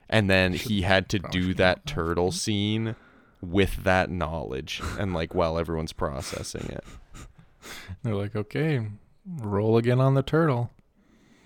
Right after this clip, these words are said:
Speaker 1: Well, it's literally Dana Carvey in a fucking turtle costume going, "Whoa, whoa, whoa." <laughs> It's like, okay. Dude, imagine ha-, having to do that.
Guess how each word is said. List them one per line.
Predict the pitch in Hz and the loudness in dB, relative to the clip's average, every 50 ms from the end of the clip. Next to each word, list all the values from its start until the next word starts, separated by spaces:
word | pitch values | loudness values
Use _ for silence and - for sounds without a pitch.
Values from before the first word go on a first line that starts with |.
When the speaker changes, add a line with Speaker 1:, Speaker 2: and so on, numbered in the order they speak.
| - - - - - - - - - _ _ _ _ _ - _ | -20 -20 -20 -18 -18 -18 -20 -20 -20 _ _ _ _ _ -16 _
Speaker 1:
Well, | - 165 160 | 0 0 0
it's | 147 151 143 131 | 0 0 -4 -2
literally | 123 131 135 160 160 147 139 | 0 2 2 4 4 2 2
Dana | 120 - 123 123 123 123 | 2 2 2 4 2 2
Carvey | - 127 113 113 120 117 123 120 | 4 4 6 6 6 4 2 2
in | 113 | 2
a | 104 | 0
fucking | 101 - - 117 113 - 117 110 | 0 0 -2 -2 0 0 -2 -4
turtle | - - - 113 107 110 110 113 | -4 -4 -4 -2 0 0 0 0
costume | - - 110 92 87 98 - - 117 107 | 0 2 2 2 2 2 0 -2 0 2
going, | 117 107 110 117 117 | 4 6 6 4 4
"Whoa, | - 185 190 202 220 480 466 403 269 214 196 | 6 8 10 12 12 12 12 12 12 12 12
whoa, | 190 403 440 - 440 480 571 440 349 294 277 302 440 523 571 587 554 | 12 12 12 12 12 12 12 12 12 12 12 12 12 12 12 12 12
whoa." | 466 392 285 220 175 175 175 | 12 12 12 12 12 10 10
<laughs> | 196 - | 10 10
It's | 170 160 - - - | 8 8 8 4 6
like, | 156 151 151 - - - | 6 6 6 6 4 4
okay. | 135 139 - 156 135 - _ - - 117 120 120 120 113 107 101 95 - - - - - - - - - - - - | 4 6 6 4 0 0 _ -4 0 4 4 6 6 6 4 2 0 -4 -10 -12 -12 -12 -14 -14 -16 -18 -18 -4 2
Dude, | 139 139 131 98 | 2 4 6 6
imagine | 104 123 123 120 120 120 117 117 123 127 131 120 - 123 120 117 | 4 4 4 4 6 6 6 8 8 6 4 2 -2 -2 -2 -2
ha-, | 120 117 - - _ - | -2 -4 -6 -10 _ -8
having | 131 117 113 110 110 107 | -6 -4 -4 -4 -6 -8
to | 104 | -10
do | 101 101 104 104 104 | -10 -8 -8 -8 -6
that. | 101 95 92 90 90 - | -4 -4 -4 -4 -6 -8